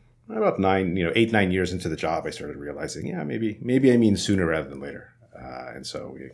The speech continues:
kind of went on that journey to, to find a C E O. Uh, my, my plan wasn't to leave completely. I wanted to stay on as a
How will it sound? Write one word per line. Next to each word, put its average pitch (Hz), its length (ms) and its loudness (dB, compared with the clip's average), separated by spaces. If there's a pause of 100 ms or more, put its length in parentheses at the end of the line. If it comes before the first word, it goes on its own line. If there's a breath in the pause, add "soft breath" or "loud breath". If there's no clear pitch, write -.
kind - 140 -8
of 65 60 -10
went - 140 2
on 76 100 -4
that 71 120 -6
journey 95 340 -6
to, - 220 -10 (680 loud breath)
to 76 220 -4
find 87 280 0
a 85 40 -4
C 82 280 0
E 98 60 4
O. 92 300 2
Uh, 71 500 -8 (400 soft breath)
my, 147 400 4 (400)
my 110 240 4
plan 196 480 4
wasn't 98 260 4
to 95 60 0
leave 87 260 0
completely. 87 400 0
I 76 60 0
wanted 90 260 0
to 85 60 -10
stay 80 260 -2
on 80 380 -4
as - 400 -10
a 143 260 -10